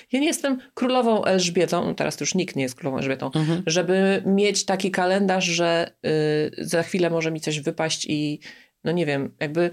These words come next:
Speaker 1: wydaje mi się, że jak się z kimś umawiam, to jestem umówiona i koniec. I do mnie nie trzeba dzwonić dzień wcześniej albo pisać
Speaker 2: Mhm.
Speaker 1: S M S-a dzień wcześniej,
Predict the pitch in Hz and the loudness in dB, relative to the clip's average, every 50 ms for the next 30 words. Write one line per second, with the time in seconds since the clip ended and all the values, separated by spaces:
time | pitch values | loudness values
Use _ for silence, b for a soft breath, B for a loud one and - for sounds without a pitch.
0 | B B B _ 165 170 175 226 254 254 233 226 220 190 202 190 190 - 175 - | B B B _ -2 0 2 2 4 4 4 2 2 2 0 0 0 -2 -2 -2
1 | - 165 - - 160 180 208 226 254 247 247 262 254 254 - 277 285 330 349 370 | -2 -4 -2 0 0 0 2 2 0 0 0 0 -2 0 0 0 0 2 2 2
2 | 359 403 320 196 156 - - - - 254 233 185 160 - - - - 190 190 214 | 2 2 2 2 0 0 -2 -2 -2 -2 0 0 -2 -2 -4 -6 -4 0 2 2
3 | 233 254 254 254 247 247 247 - 277 247 240 226 196 185 190 185 185 196 190 190 | 2 2 2 2 2 2 0 0 0 2 2 0 0 0 0 0 0 2 2 2
4 | 190 190 - - 180 185 185 185 185 - - 180 175 - 180 180 190 202 190 185 | 0 0 -2 -2 -2 0 0 -2 -2 -2 -2 -2 0 0 0 0 0 0 0 2
5 | 160 156 156 143 135 120 120 - 165 180 185 185 185 175 170 170 170 170 - 170 | 2 2 2 2 2 2 2 2 0 0 -2 -2 -2 -2 -2 -2 -4 -2 -2 -4
6 | 165 - 175 185 202 | -2 0 0 -2 -2